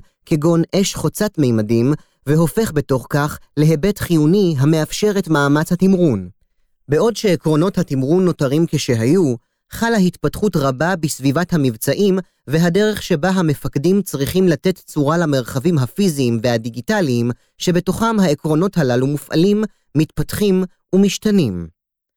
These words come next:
תפקיד כוח המשימה הרב-מימדי. צבא היבשה הבין שכדי להפעיל באופן אחוד את מנעד היכולות הרב-מימדיות, עליו לאגד את היחידות ואת הנכסים הרלוונטיים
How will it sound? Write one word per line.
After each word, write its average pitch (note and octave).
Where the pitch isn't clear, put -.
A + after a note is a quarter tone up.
תפקיד F#3+
כוח F#3
המשימה C#3+
הרב-מימדי. C3
צבא F3+
היבשה D3+
הבין G3+
שכדי E3
להפעיל D#3
באופן E3+
אחוד F3+
את -
מנעד D3
היכולות D3
הרב-מימדיות, C#3+
עליו F#3+
לאגד F3
את G3
היחידות D3
ואת C#3+
הנכסים B2+
הרלוונטיים C3+